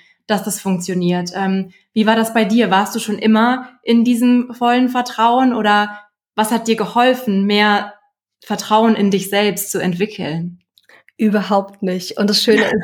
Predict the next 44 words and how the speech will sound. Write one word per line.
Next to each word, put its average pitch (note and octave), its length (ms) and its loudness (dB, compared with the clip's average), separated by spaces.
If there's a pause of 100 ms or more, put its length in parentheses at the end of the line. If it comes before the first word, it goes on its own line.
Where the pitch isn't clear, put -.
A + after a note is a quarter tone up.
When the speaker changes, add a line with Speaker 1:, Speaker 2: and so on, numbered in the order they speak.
Speaker 2:
du A3 80 -2
musst G#3+ 240 -4
es G#3+ 100 -2
auch G3 180 0
ni-, A3 220 2
auch G#3+ 240 0
nicht G#3 240 0
sein, F#3+ 260 2
wenn F#3+ 120 4
du F3+ 100 0
gerade F3+ 280 -2
zuhörst. F3+ 640 -6
Also G3 220 0 (520)
ich A3 480 -2
war G3 180 -2
jemand, G#3 440 4
der, F#3+ 260 0 (240)
ich - 160 -8
war G3 120 -2
extrem G#3+ 800 2 (400)
am G3 180 4
Zweifeln F#3 1120 0
und F#3+ 460 0
hab F#3 80 -4
mich F#3+ 140 -2
gefragt, G3 380 -2 (580)
„Kann G3+ 180 2
ich G#3+ 100 2
das G#3+ 200 -2
überhaupt? F#3+ 540 -2
Will G#3+ 140 2
ich A3+ 140 -2
das A3 180 0
überhaupt? G3+ 440 -2
Ist G3+ 120 0
es A3 140 -2
das A3 240 -4
Richtige?“ A3 460 0
Also G3+ 160 0
auch - 280 -4
wieder B3 240 2
damals A3 480 2
in G#3 140 2
diesem, G#3 320 0